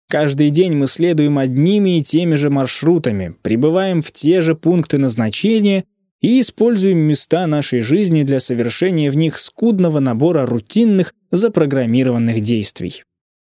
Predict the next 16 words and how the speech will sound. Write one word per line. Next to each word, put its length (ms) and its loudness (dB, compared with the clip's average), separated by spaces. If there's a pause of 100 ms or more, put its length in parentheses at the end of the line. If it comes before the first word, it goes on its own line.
(120)
Мы 260 0
возвращаемся 840 0
домой, 480 0
чтобы 380 -2
отдохнуть 600 -2
и 40 0
набраться 520 -2
сил, 440 -2 (120)
отправляемся 760 -2
на 120 0
работу, 460 0
где 180 -2
зарабатываем 720 0
на 100 0
хлеб 340 -2
насущный, 680 -2